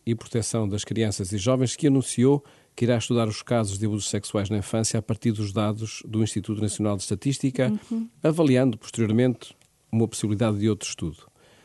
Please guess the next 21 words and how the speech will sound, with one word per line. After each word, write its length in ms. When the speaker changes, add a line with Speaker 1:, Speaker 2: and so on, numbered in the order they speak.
Speaker 1:
eh, 200
ou 120
de 120
um 20
novo 220
estudo. 520
Na 120
sua 160
opinião, 360
esta 240
é 40
uma 100
estratégia 400
acertada? 580
Speaker 2:
É, 300
sem 300
dúvida, 520
sem 260
dúvida. 580
Só, 400
só, 600